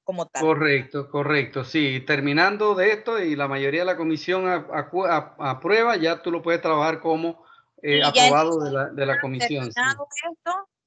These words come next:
Speaker 1: este, ya entonces procedería a, a darle una, eh, revisión final, pero ya sería para cuestiones de errores, eh, de ortografía y ya tal cual se manda entonces ya la coordinación, eh, regional,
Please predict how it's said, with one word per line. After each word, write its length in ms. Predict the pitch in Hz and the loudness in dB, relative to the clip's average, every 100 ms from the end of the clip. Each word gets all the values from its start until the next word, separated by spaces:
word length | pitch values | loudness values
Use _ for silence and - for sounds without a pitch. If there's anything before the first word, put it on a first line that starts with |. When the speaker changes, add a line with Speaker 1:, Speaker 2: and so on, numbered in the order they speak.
| _ _ | _ _
Speaker 1:
este, 680 | 214 220 214 - - 208 190 | 0 0 0 -8 -4 -2 0
ya 120 | 214 | 0
entonces 360 | 220 233 233 262 | -2 -4 -4 -4
procedería 680 | 247 233 220 208 196 202 226 | -2 0 0 0 -2 0 2
a, 640 | 247 185 180 165 156 151 - _ | 2 2 2 2 0 -4 -10 _
a 140 | 185 | 0
darle 220 | 185 202 | 0 0
una, 440 | 240 247 233 208 180 | 0 0 2 0 -4
eh, 520 | - 180 175 170 160 147 | -8 -6 -4 -4 -4 -4
revisión 440 | 202 202 202 226 | -2 -2 -2 -6
final, 400 | 226 254 240 247 247 | -4 -2 2 2 2
pero 140 | 233 | 0
ya 140 | 202 | 2
sería 300 | 220 240 226 | 0 2 0
para 640 | 233 226 196 180 165 156 165 - _ | 2 2 4 4 2 -2 -6 -14 _
cuestiones 520 | 190 196 202 208 247 | -6 -4 -4 -4 -4
de 520 | 220 202 185 170 165 - | -2 0 0 0 -4 -4
errores, 600 | 190 185 190 220 233 226 - | -2 0 0 0 0 -2 -4
eh, 480 | 180 170 160 143 _ _ _ | -2 -2 -4 -8 _ _ _
de 80 | 208 | -2
ortografía 680 | 180 196 175 170 254 302 370 494 _ _ _ _ | 2 2 2 0 -2 0 0 -4 _ _ _ _
y 180 | 196 180 | -12 0
ya 360 | 170 180 220 226 _ _ _ _ | 4 4 4 -2 _ _ _ _
tal 220 | - 185 180 | -2 0 0
cual 240 | 196 220 | 0 0
se 140 | 262 | -2
manda 260 | 220 196 214 | -2 0 0
entonces 460 | 208 208 202 220 202 | -4 -6 -6 -8 0
ya 160 | 196 | 2
la 140 | 202 202 | 2 0
coordinación, 800 | 208 185 180 170 - 190 185 190 | -6 -8 -8 -8 -8 -8 -8 -4
eh, 180 | 190 175 | -2 4
regional, 600 | 175 180 170 165 156 | 4 2 -2 0 0